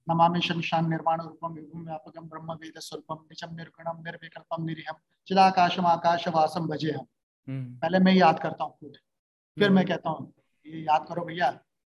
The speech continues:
Speaker 2: <laughs>
Speaker 1: ये हमारी, हमारी संस्कृति
Speaker 2: हम्म।
Speaker 1: है,
Speaker 2: हाँ जी।
Speaker 1: हमारी चीज है।"
Speaker 2: हम्म।
Speaker 1: तो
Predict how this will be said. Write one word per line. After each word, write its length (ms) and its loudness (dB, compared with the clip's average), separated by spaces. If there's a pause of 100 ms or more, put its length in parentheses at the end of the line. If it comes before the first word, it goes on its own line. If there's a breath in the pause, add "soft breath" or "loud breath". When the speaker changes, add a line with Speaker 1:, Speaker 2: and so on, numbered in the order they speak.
(120)
Speaker 2:
<laughs> 320 -16 (340)
Speaker 1:
ये 80 -14
हमारी, 540 -2 (300)
हमारी 240 6
संस्कृति 500 4
Speaker 2:
हम्म। 120 0
Speaker 1:
है, 80 -12 (400)
Speaker 2:
हाँ 180 -4
जी। 220 -8 (420)
Speaker 1:
हमारी 240 2
चीज 280 -10
है।" 200 -14 (220)
Speaker 2:
हम्म। 320 -6 (340)
Speaker 1:
तो 600 -2